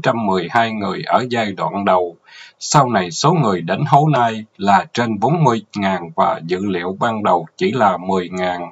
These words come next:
Gia Kiệm với mười ngàn một trăm lẻ bảy, Củ Chi bốn ngàn một trăm chín mươi sáu và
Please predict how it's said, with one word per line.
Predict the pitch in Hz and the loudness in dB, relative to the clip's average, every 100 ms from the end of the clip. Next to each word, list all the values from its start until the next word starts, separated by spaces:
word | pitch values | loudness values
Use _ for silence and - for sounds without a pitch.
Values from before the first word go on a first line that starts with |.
| _ _ - - - - _ _ _ | _ _ -20 -20 -20 -20 _ _ _
Gia | 131 120 | 2 4
Kiệm | - 90 92 104 | 2 -4 -2 2
với | 156 | 4
mười | 147 101 92 | 6 4 2
ngàn | 95 92 87 | 2 0 4
một | 87 90 | 2 2
trăm | 127 120 | 2 2
lẻ | 95 82 104 98 | 0 0 0 2
bảy, | 85 101 180 - _ _ _ | 0 -2 -6 -10 _ _ _
Củ | 95 120 - | 2 2 2
Chi | 123 120 113 - _ _ _ | 0 2 0 -8 _ _ _
bốn | 113 165 139 | 4 4 4
ngàn | 95 82 | 2 2
một | 87 - - | 2 0 0
trăm | 117 107 | -2 -2
chín | 101 131 160 | -2 0 2
mươi | 113 | 0
sáu | - 110 147 190 - _ _ _ | 0 2 2 2 -6 _ _ _
và | 101 165 | 4 4